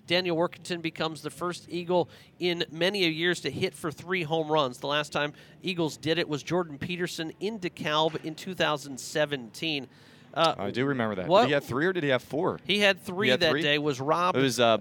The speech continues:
Speaker 2: Mother's Day.
Speaker 1: Exactly.
Speaker 2: Mother's
Speaker 1: It was
Speaker 2: Day.
Speaker 1: Mother's Day in DeKalb. Today, Workington does it, goes back on top in that Mac home run race. But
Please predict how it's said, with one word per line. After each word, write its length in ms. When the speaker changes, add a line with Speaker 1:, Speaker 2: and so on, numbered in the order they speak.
Speaker 2:
Mother's 380
Day. 300
Speaker 1:
Exactly. 400
Speaker 2:
Mother's 300
Speaker 1:
It 20
was 60
Speaker 2:
Day. 60
Speaker 1:
Mother's 340
Day 240
in 180
DeKalb. 480
Today, 300
Workington 580
does 280
it, 100
goes 240
back 340
on 220
top 360
in 100
that 260
Mac 240
home 300
run 440
race. 500
But 180